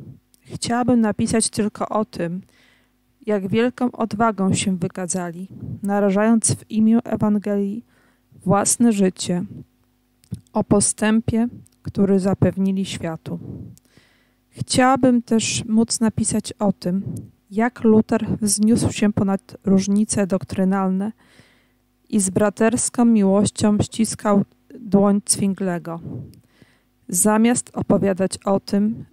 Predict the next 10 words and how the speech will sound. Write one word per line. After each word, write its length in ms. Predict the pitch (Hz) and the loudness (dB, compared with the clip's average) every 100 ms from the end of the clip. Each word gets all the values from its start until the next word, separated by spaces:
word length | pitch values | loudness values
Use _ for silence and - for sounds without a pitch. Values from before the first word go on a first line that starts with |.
| - | -6
że 280 | 185 202 202 | -2 0 2
nigdy 440 | 214 233 233 240 | 4 2 2 4
nie 180 | 220 202 | 4 2
uznał 400 | 202 202 196 196 | 0 0 2 0
go 120 | 185 196 | 0 -2
za 180 | 196 | -2
brata 420 | 185 202 196 196 185 | -4 -4 -4 -2 -2
w 140 | - | 0
Chrystusie. 680 | 190 - - 165 131 - 85 - - - - - - _ _ _ _ _ _ _ _ _ | -2 -2 -2 0 0 -6 -10 -10 -10 -12 -16 -20 -20 _ _ _ _ _ _ _ _ _
Chciałabym, 800 | - - - 262 254 240 240 240 | -18 -6 2 4 6 6 4 0